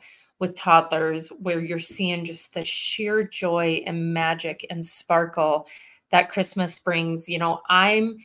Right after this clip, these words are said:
in this in-between cusp with preteens and early teens, and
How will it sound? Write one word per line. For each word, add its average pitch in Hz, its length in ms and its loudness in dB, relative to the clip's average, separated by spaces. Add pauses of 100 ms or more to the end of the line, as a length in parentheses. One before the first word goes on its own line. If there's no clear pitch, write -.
(280)
in 190 140 2
this 185 200 -2
in-between 196 600 -2
cusp 175 440 -2
with 175 240 -4
preteens 180 920 -6
and 170 140 -10
early 180 300 -2
teens, 170 540 -6 (140)
and 170 420 0